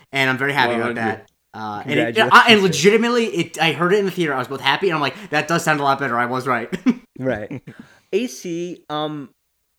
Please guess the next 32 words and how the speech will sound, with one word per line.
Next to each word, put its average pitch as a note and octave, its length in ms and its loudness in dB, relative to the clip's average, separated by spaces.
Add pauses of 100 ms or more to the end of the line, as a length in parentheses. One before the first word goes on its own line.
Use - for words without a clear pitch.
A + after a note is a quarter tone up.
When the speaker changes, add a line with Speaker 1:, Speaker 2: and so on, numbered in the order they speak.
(120)
Speaker 3:
I D3+ 120 0
hope G3+ 220 -2
we E3+ 380 -8 (140)
brought C3+ 240 -2
you C#3 120 -2
along B2 280 -4
the A#2 80 -8
path A#2 340 -8
that A2+ 260 -10
you're A#2 120 -4
ready A2+ 240 -6
for A#2+ 120 -12
this A2 240 -14
next A2 260 -12
Hawkeye, G#2+ 420 -10
because A#2 580 -6 (320)
the D3+ 140 -6
Speaker 2:
<laughs> G3+ 100 4
Speaker 3:
final D#4 240 2
scene C4 200 -4
that G#3 140 -2
we E3+ 180 -6
have C#3 400 -4
here A2+ 520 -6 (340)
with C#3+ 180 -4
Spider-Man D#3 1160 0 (100)
in C3 160 -2
his, B2+ 280 -2
like, A2+ 320 -6
very D#3 420 -2
colorful, B2 640 -2
like, A#2 260 -6